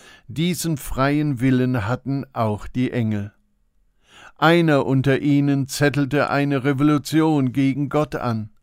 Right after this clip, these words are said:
Eine Menge Engel schlossen sich ihm an,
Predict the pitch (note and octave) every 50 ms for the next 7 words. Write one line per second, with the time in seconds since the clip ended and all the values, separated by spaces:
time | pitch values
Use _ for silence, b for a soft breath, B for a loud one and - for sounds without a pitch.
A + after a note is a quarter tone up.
0 | _ _ _ _ _ _ _ _ _ B B B B B B B B - C3+ C#3+
1 | D3+ D#3 D3 C#3 C#3+ D3 D#3+ E3 E3 E3 D#3 C#3+ - - _ _ - C#3+ C#3+ D#3+
2 | E3 E3 D#3+ D3 B2+ - - - C3 A#2 C3 C#3 - - - D3+ C#3+ C3 - D#3
3 | D3+ B2+ - - - C#3+ B2+ B2+ C3+ C#3 C3+ - - C#3+ D#3 D#3+ D3 C3 B2+